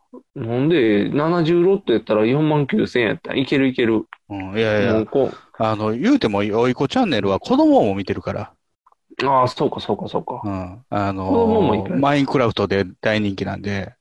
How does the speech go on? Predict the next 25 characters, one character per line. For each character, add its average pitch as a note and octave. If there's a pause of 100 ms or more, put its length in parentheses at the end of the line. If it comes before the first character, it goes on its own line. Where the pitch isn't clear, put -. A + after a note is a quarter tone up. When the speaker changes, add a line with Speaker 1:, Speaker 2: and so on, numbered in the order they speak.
(540)
Speaker 1:
あ B2
あ、 G#2
そ A#2+
う G2
か。 -
Speaker 2:
う G2+
ん。 G2 (560)
Speaker 1:
で C#3+
も、 B2+
マ D#3+
イ -
ン G3+
ク G3
ラ -
フ -
ト -
は C4
Speaker 2:
ゾ G#3+
ン -
ビ A2
大 G#2+
人 A#2+
で G3+
し -
ょ？ G2